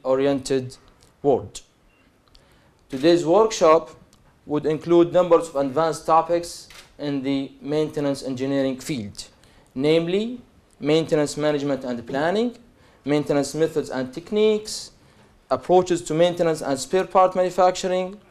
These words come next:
programmable logic controllers, simulation as enabler for reactive predictive production control, and predictive maintenance and troubleshooting of pneumatic and hydraulic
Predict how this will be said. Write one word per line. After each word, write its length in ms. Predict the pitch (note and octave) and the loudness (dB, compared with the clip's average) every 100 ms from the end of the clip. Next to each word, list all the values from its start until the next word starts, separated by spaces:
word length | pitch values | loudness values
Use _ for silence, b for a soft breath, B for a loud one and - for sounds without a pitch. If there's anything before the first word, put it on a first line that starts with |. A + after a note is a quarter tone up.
| b b b | b b b
programmable 580 | D3 C#3 D#3+ E3 D#3 D3 | 0 2 2 2 2 2
logic 300 | D3+ D3 - | 2 0 -8
controllers, 840 | C#3+ B2+ F3+ G3+ G3 G3 F#3+ D#3+ - | -10 -4 2 4 8 6 4 -4 -16
simulation 880 | - - D#3+ D#3+ F3 F3+ F3+ F3 F3 - | -10 -4 -2 0 0 0 -2 -4 -4 -4
as 280 | D3 D3 | -2 -2
enabler 600 | D3 D#3 F3 E3+ E3+ E3+ E3+ _ b b b b | -2 0 2 6 6 6 0 _ b b b b
for 280 | - D3+ C#3+ | 0 4 4
reactive 680 | D3+ D3+ E3 E3 - E3 D#3+ | 4 6 6 4 0 -2 -2
predictive 500 | D3 D#3+ E3 D#3 D3 | 0 0 0 -6 -6
production 720 | C#3+ D3 D#3 - C#3 B2 A#2+ - _ | -4 -2 -2 -4 -6 -6 -8 -16 _
control, 640 | G3 G#3 - G3+ F#3+ F#3 F3+ b b - | -2 -2 0 2 4 2 -4 b b 0
and 180 | D3+ D#3 | 0 0
predictive 500 | D3 E3+ E3+ D#3+ D3+ | 2 2 2 -2 0
maintenance 460 | E3 C#3+ D#3 D3 | 0 2 0 0
and 160 | C3+ C#3 | -2 0
troubleshooting 580 | D#3 D3 D#3+ D3+ D3+ B2+ | 0 0 -2 -4 -4 -4
of 300 | C#3 - - | -4 -6 -12
pneumatic 440 | C#3+ D3+ D3+ D3 | -6 -2 -2 -4
and 200 | C#3 C#3 | -8 -6
hydraulic 600 | C3 C#3 C#3 C#3 C3+ C3 | -4 -2 0 0 0 -4